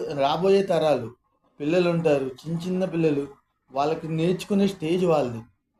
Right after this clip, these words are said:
చక్కగా మంచి నేర్పి-, మంచి నేర్చుకో-, నేర్చుకోవాలండి. మనం మంచి చెయ్యాలి. గాంధీజీ మార్గం అహింసా మార్గం.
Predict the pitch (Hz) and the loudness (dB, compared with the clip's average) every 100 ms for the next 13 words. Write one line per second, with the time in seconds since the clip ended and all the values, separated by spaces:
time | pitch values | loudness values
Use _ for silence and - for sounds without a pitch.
0 | - 131 - 170 180 156 135 135 - 165 | -14 -14 -12 -4 -2 -2 -4 -10 -8 -4
1 | 160 151 156 151 - 123 123 123 147 147 | -4 -4 -8 -10 -10 -10 -8 -8 -6 -4
2 | 143 139 - 139 143 135 131 135 - - | -4 -6 -4 -2 -2 -6 -6 -8 -10 -16
3 | 131 131 135 - 143 139 135 131 123 123 | -10 -6 -6 -6 -2 0 2 0 -4 -8
4 | 123 - _ _ - 131 139 143 139 131 | -10 -12 _ _ -8 -4 -4 -4 -6 -8
5 | 127 147 147 139 143 131 120 117 _ - | -12 -6 -4 2 2 2 -4 -12 _ -20
6 | - - _ - 131 131 151 143 160 156 | -20 -20 _ -4 -2 0 -2 -2 -4 -2
7 | 151 143 147 127 123 143 147 165 160 151 | -2 0 -2 -2 -6 -4 -2 0 2 2
8 | 143 131 123 107 | 0 -2 -6 -8